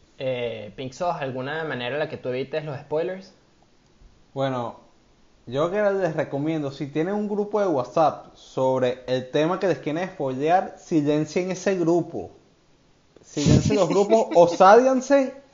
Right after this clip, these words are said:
Speaker 2: y se meten después de que vieron el evento. Y lo que dice Andrés, el tema de mutear, eh, las palabras en Twitter.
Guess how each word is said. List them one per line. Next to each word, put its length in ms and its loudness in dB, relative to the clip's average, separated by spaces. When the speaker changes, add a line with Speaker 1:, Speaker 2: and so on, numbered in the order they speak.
Speaker 2:
y 100 -2
se 140 2
meten 340 0
después 280 2
de 80 -2
que 80 0
vieron 320 0
el 100 -2
evento. 640 -2
Y 380 0
lo 140 0
que 80 -2
dice 180 -4
Andrés, 320 -4
el 120 -4
tema 300 -4
de 720 -4
mutear, 720 -2
eh, 480 -4
las 140 -6
palabras 460 -6
en 160 -10
Twitter. 520 -4